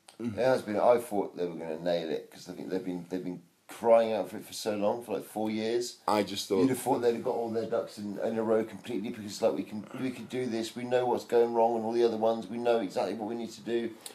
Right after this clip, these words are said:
Speaker 1: And then they've just ignored all of the advice.
Speaker 2: I think, I think, I think you might be for me, I see a pe-, people who do that, where they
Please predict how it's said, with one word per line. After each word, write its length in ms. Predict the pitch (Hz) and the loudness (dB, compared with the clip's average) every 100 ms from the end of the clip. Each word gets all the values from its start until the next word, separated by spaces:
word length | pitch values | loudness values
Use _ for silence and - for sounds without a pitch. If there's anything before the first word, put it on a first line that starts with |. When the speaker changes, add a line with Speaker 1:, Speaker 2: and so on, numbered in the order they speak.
| - - - | -20 -4 4
Speaker 1:
And 100 | 131 | 6
then 120 | 135 | 4
they've 120 | 123 | 2
just 160 | 110 104 | -4 -6
ignored 560 | 113 120 127 117 120 - | -8 0 4 6 6 4
all 180 | 113 117 | 2 2
of 80 | 98 | 2
the 120 | 110 | -2
advice. 500 | 98 104 101 101 - - _ _ - - - | 2 2 2 -2 -12 -20 _ _ -20 -10 2
Speaker 2:
I 60 | |
think, 240 | 123 139 - | 6 6 6
I 20 | - | -2
think, 260 | 123 98 - - - | -2 -2 -8 -12 -2
I 60 | 117 | 0
think 180 | 123 110 | 2 0
you 80 | |
might 340 | 110 110 104 85 | 4 4 4 2
be 400 | 101 101 95 - 80 - _ - _ - | 2 0 -2 -6 -12 -20 _ -20 _ -8
for 100 | 113 | 2
me, 380 | 117 107 95 92 | 4 6 4 2
I 160 | 95 101 | 2 2
see 300 | - 104 98 | 2 2 2
a 60 | |
pe-, 280 | 98 113 104 - - | 0 -4 -4 -8 -6
people 320 | 123 107 101 | -4 0 0
who 100 | 101 | 0
do 280 | 92 104 101 | 0 -2 2
that, 260 | 101 90 - | 2 2 2
where 80 | 95 | 2
they 200 | 95 | 2